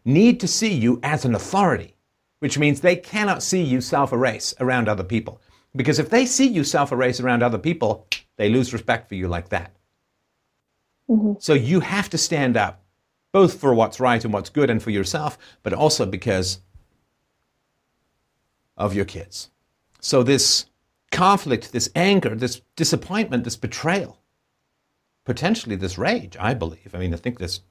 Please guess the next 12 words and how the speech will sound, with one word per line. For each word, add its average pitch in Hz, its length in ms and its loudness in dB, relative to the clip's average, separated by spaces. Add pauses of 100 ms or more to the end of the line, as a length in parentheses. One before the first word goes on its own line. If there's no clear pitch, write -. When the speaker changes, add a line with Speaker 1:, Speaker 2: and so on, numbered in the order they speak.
(100)
Speaker 1:
damn 110 200 -2
good 92 140 -4
reason 110 280 -2
for 87 200 -8
it, 82 60 -12
Rachel. 101 360 -6 (1080)
This 175 240 2
has 190 100 0
been 156 200 2
held 143 380 2
in 143 180 2
neutral - 420 2